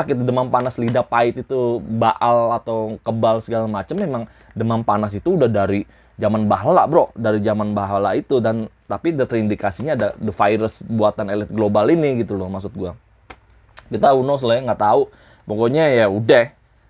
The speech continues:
nggak ada ikut campur, penting ngegame, ngegame and game, bikin konten. Gue bikin konten yang mana ya? Resident Evil. Nah itu ya,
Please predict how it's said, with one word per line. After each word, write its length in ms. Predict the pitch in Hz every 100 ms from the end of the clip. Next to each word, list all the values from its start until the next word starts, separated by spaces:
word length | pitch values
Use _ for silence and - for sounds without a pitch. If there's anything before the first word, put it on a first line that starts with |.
| -
nggak 120 | 110 117
ada 80 | 117
ikut 200 | 113 113
campur, 480 | 117 117 143 143 139
penting 320 | 113 131 131
ngegame, 360 | 117 127 147 139
ngegame 320 | 117 123 143 120
and 80 | 117 113 117
game, 240 | 139 151 123
bikin 160 | 117
konten. 560 | 110 117 123 147 147 131
Gue 80 | 143
bikin 240 | 123 123 113
konten 240 | 117 113
yang 160 | 120 113
mana 240 | 147 156
ya? 120 | 131 151 _ _ _ _ _
Resident 400 | - 110 117 117
Evil. 320 | 117 120 107 101
Nah 160 | 123
itu 80 | 151
ya, 240 | 147 165